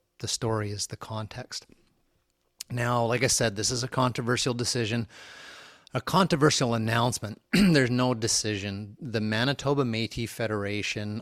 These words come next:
are pushing the bounds of the interpretation of the Canadian Constitution, Section thirty-five rights,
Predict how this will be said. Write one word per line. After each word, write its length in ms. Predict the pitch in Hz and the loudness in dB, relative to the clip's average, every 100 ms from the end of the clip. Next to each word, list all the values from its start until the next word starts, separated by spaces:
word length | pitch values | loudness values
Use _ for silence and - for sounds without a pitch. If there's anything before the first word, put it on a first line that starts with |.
| - | -10
are 220 | 98 90 - | -12 -12 -4
pushing 540 | 143 143 156 156 147 | 0 0 0 -2 -2
the 80 | 131 | -4
bounds 640 | 104 107 110 110 113 113 | -4 -4 -2 -2 -2 -2
of 120 | 120 101 | -4 -6
the 120 | 98 | -10
interpretation 880 | 95 - 113 - - 107 101 113 | -10 -6 -6 -8 -6 -6 -4 -6
of 80 | 107 | -6
the 80 | 104 | -8
Canadian 500 | - 110 104 104 101 | -10 -10 -8 -8 -10
Constitution, 880 | - 107 113 - - 113 107 - 104 | -8 -8 -8 -10 -10 -6 -4 -4 -4
Section 460 | - 101 - 104 95 | -2 -4 -4 -8 -6
thirty-five 580 | 104 98 95 110 104 | -8 -8 -8 -8 -6
rights, 420 | 104 101 95 - | -6 -6 -4 -4